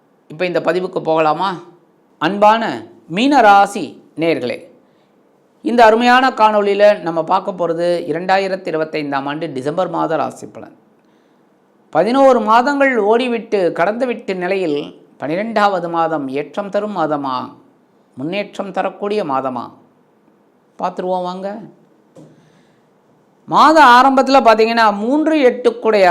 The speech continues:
அதிபதி சுக்கிர பகவான், உங்களுக்கு சகாயாதிபதி அஷ்டமாதிபதி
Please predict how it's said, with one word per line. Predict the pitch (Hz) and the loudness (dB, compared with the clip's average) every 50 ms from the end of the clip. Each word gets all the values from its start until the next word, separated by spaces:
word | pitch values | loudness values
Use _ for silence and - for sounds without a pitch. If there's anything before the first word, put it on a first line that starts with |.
| 170 175 | 6 6
அதிபதி | 190 202 240 226 233 226 262 247 - | 4 4 2 0 0 -2 -2 -6 -8
சுக்கிர | 220 214 - 247 247 | -10 -8 -2 -2 0
பகவான், | 240 214 208 202 202 185 | 2 2 2 0 0 -2
உங்களுக்கு | 175 180 185 190 196 190 - 214 | -4 -4 -4 -4 -4 -4 -6 -6
சகாயாதிபதி | 175 180 175 196 208 214 202 208 202 214 214 208 160 | -2 -2 -2 0 0 0 0 -2 -4 -4 -2 -2 -2
அஷ்டமாதிபதி | 165 - 202 196 202 202 202 190 175 165 160 135 135 139 | -2 -4 -6 -4 -4 -2 -2 -2 -2 -4 -6 -6 -8 -12